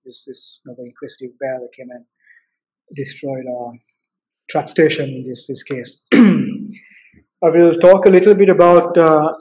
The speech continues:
leopard identification, uh, because this is something that's very important, uh, when it comes to estimating density of,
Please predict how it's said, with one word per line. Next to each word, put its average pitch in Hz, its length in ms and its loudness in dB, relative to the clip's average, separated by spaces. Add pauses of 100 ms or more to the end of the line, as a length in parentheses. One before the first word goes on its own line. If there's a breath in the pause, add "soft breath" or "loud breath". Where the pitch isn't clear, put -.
leopard 165 300 0
identification, 160 1080 -2 (240)
uh, 147 220 -8
because 147 280 -4
this 151 160 -10
is 160 120 -12
something 156 400 -6
that's 147 260 -6 (120)
very 143 160 -6
important, 151 580 -4 (100)
uh, 143 280 -4 (440)
when 151 220 -12
it 147 120 -14
comes 147 220 -14
to 147 100 -10
estimating 147 520 -8
density 147 580 -10 (640)
of, 143 220 -6